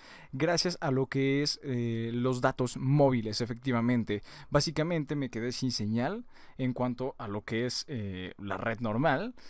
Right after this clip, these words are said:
Sin embargo, en cuanto a mi red cuatro G, eh, sin ningún problema pude utilizarla y comunicarme con todas las personas sin mayores complicaciones.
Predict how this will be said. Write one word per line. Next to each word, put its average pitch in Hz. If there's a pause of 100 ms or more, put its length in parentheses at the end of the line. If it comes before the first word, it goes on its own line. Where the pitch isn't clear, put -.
(160)
Sin 214
embargo, 165
en 139
cuanto 151
a 139
mi 131
red 139
cuatro 139
G, 135
eh, 110
sin 113
ningún 120
problema 123
pude 127
utilizarla 123
y 190
comunicarme 139
con 117
todas 127
las 120
personas 127
sin 147
mayores 117
complicaciones. 110